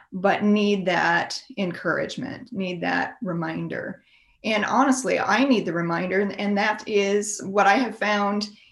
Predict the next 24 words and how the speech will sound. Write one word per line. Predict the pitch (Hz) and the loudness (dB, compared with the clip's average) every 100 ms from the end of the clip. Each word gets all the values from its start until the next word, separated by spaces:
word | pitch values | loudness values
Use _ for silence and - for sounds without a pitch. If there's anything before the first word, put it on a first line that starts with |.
| - | -4
in | 226 202 | 2 2
writing | 185 233 285 196 185 - | 4 4 2 0 -2 -2
is | 202 190 185 | 2 2 2
that | 185 | 0
it | 185 185 | 0 2
builds | 214 208 190 | 2 2 0
me | 208 - | -2 -2
up. | - - - _ _ _ _ _ _ - | -6 -10 -14 _ _ _ _ _ _ -18
So, | - 214 196 185 185 185 202 - | -4 2 4 4 2 -2 -6 0
um, | 190 175 170 165 165 - _ _ _ _ _ | 2 2 -2 -6 -10 -14 _ _ _ _ _
it's, | 202 190 - - - - - - - - _ _ _ _ _ _ _ _ _ _ - - - 185 | -4 -4 -6 -10 -10 -10 -14 -18 -18 -20 _ _ _ _ _ _ _ _ _ _ -20 -18 -16 -4
that | 233 226 - | 0 2 2
is | 202 190 - 185 - | 2 0 -4 -10 -4
the | 185 | -2
number | 185 185 | 0 -2
one | 175 170 | -2 -2
thing | 170 - 170 165 | -4 -6 -6 -4
that | 165 | -2
I, | 170 170 170 | -2 -2 -6
you | - | -8
know, | 170 | -8
that | 165 | -6
I | 165 165 | -4 -4
get. | 170 160 - | -2 -2 -4